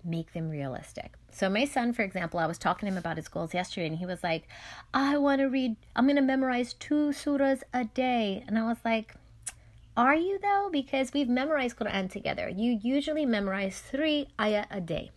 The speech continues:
If you memorize three ayat a day, how are you gonna do two entire surahs? I love your enthusiasm,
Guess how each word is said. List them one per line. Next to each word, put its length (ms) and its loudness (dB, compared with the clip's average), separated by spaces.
If 80 -12
you 180 0
memorize 360 -2
three 220 -4
ayat 460 0
a 60 -2
day, 240 0
how 220 4
are 60 4
you 200 0
gonna 240 2
do 220 0
two 260 -4
entire 480 -2
surahs? 580 -2
I 140 -4
love 440 2
your 160 4
enthusiasm, 800 -4